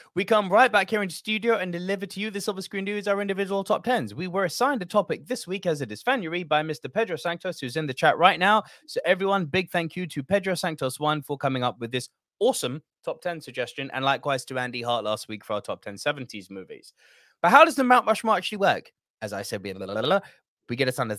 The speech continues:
topic, we go our separate ways, we come right back into recording. This week, I will go first, delivering my bottom three. A J will, will then deliver his bottom three. I will deliver my next two. A J will deliver his next two.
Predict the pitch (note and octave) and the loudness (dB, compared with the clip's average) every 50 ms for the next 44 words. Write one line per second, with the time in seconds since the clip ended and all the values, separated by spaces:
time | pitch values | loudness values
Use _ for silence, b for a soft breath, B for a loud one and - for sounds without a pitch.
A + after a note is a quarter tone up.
0 | - _ _ - B2+ B2 - C#3+ B2+ G2+ G#2+ G2+ G#2+ G#2 G2+ - G2 G#2+ A2+ A#2+ | -10 _ _ -8 -6 -4 -2 -4 -4 -4 -6 -4 -4 -4 -4 -4 -4 -4 -2 0
1 | B2 A2+ A2+ - G2 F#2+ G2 G2 G#2 A2+ G#2+ - - G#2+ G2+ F#2+ G#2 G2 - - | -2 -2 -4 -6 -6 -4 -4 -4 -2 -2 -4 -4 -4 -6 -6 -6 -8 -8 -8 -8
2 | A2+ A#2 A2 G#2+ G#2 G2+ G#2 G#2+ A2+ A2 A2+ A#2 A2+ A2 A2 G#2+ G#2+ A2 A2 A2 | -10 -10 -12 -14 -16 -18 -20 -20 -20 -20 _ _ _ _ _ _ _ _ _ _
3 | A2 A2 G#2+ G#2 G#2 G#2 G#2 G#2+ A#2 C#3 D3+ _ _ _ _ _ _ _ _ _ | _ _ _ _ _ _ _ _ _ -20 -20 _ _ _ _ _ _ _ _ _
4 | _ _ _ _ B B B B B B B B _ _ - A3 B3+ - D4+ D4+ | _ _ _ _ B B B B B B B B _ _ 8 8 8 10 8 6
5 | - G3 C4+ D4 B3+ G3+ F3 E3 D3+ - C#3+ A#2+ A#2 - - C3 B2 A#2+ B2+ B2 | 10 12 12 12 12 10 8 4 4 6 4 4 4 2 0 -2 0 0 0 4
6 | B2 B2 B2+ A2+ A#2+ A#2+ B2 B2 A#2 - E3 G3 G#3 - E3+ E3+ D#3 E3+ E3 D3 | 6 6 6 6 6 4 4 2 2 2 2 2 4 6 4 6 6 8 8 8
7 | C#3+ C#3+ D3 B2+ A#2 A#2 A#2 A#2 - - A2 A#2+ B2 A2+ B2+ B2+ A#2+ A2 A2+ A2 | 8 6 4 2 2 2 0 -2 -6 -4 -2 0 2 4 4 4 6 6 4 4
8 | A2 G2 G#2 G2+ E3 F#3+ F3+ D#3 F#3 A3 G#3 G3+ F#3+ - G#3 G#3 G#3 - - C3 | 4 4 2 2 2 2 2 4 4 4 4 4 0 -2 -2 0 0 2 2 2
9 | A#2+ A#2 A#2 A#2 A2 A2 G#2 - G#2+ B2+ E3+ G3+ G3 F3 - - - G#3 G3+ G3 | 2 0 0 -2 -2 -4 -4 -4 0 2 2 2 2 0 -2 -4 -4 -4 -2 -2
10 | - C3 B2+ B2 A#2 A2 A2 A2 A2+ G#2+ G2+ F#2+ F#2+ - F3 G3+ G3+ G3 G#3 E3 | -2 -2 -2 -4 -6 -6 -6 -6 -6 -6 -6 -8 -6 -6 -6 -6 -4 -6 -8 -10
11 | - - - G#3 G3 | -8 -8 -8 -6 -6